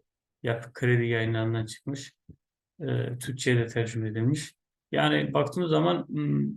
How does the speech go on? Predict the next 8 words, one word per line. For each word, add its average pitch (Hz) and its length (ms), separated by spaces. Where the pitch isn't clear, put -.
sosyalizmi 156 840
besleyen 143 800
ana 147 480
etkenler 147 580
bunlar. 139 380
Ama 170 220
daha 185 180
ötesini, 180 640